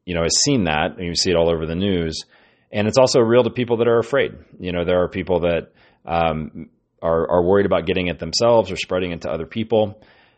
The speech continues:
Um, but I don't want it to stop there, because right now what's in the air is, I think, a very disempowered, uh, feeling for people. I think we feel displaced.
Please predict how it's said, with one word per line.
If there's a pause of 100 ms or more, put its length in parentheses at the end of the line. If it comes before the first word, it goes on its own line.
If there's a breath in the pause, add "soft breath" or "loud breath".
(120)
Um,
but
I
don't
want
it
to
stop
there, (320 loud breath)
because
right
now
what's
in
the
air
is,
I
think,
a
very
disempowered, (580)
uh,
feeling
for
people. (360 loud breath)
I
think
we
feel
displaced.